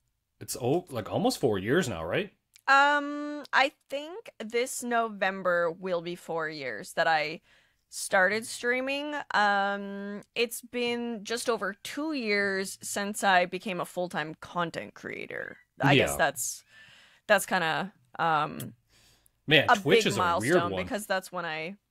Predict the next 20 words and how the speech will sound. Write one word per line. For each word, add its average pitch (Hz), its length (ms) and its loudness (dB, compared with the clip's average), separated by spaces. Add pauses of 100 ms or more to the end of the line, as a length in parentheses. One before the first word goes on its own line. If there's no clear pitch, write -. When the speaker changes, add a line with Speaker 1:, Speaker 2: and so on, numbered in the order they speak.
(720)
Speaker 2:
started 190 260 -2
making 175 340 -4
everything 165 540 0
more 156 400 -6 (1600)
Speaker 1:
Twitch 147 200 4
is - 60 8
Speaker 2:
Valor 240 80 6
does 247 60 2
Speaker 1:
definitely, 143 300 2
like, 127 260 0 (120)
a 113 100 2
hard 131 380 0
one 113 240 -2
to, 107 400 -6 (200)
to 120 80 -8
figure 101 360 -2
out 101 140 0
as 82 80 -6
well. 90 340 -4 (880)
Speaker 2:
Why? 170 360 2